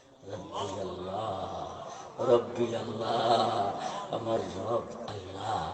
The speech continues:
হযরত রাবিয়া বসরিয়াকে যখন কবরে রাখা হয়েছে, ফেরেশতারা এসে কয়, "মান রাব্বুকা?" রাবিয়া বসরিয়া কয়, "তোমার রব কেডা?" তুমি আমার জিজ্ঞেস করতেছো, "মার রব্বুকা?" আমার রবকে, তোমার রব কেডা? তোমার রব কেডা? কয়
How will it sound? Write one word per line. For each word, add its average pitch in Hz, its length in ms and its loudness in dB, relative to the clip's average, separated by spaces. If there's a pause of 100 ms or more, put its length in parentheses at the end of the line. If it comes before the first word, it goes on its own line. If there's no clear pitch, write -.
(260)
হযরত 127 280 4
রাবিয়া 120 500 4
বসরিয়াকে - 540 2
যখন - 260 -4 (140)
কবরে 95 240 -2
রাখা - 240 -4
হয়েছে, 98 320 0 (260)
ফেরেশতারা 117 540 2
এসে - 300 -6
কয়, - 140 -8
"মান - 200 -6
রাব্বুকা?" 92 440 -4 (260)
রাবিয়া 87 340 0
বসরিয়া 85 420 -6
কয়, 85 180 -8
"তোমার 95 200 -4 (120)
রব 90 100 -2 (100)
কেডা?" 90 220 -6 (3000)
তুমি 147 120 -2
আমার 147 280 2
জিজ্ঞেস 135 340 -2
করতেছো, - 400 -6
"মার 127 280 -8
রব্বুকা?" 120 340 -8
আমার 127 180 -10 (100)
রবকে, 120 320 -8 (320)
তোমার 139 240 -4
রব 131 200 -10
কেডা? - 320 -10
তোমার 123 220 -6
রব - 80 -8 (100)
কেডা? 98 120 -8
কয় 101 160 -14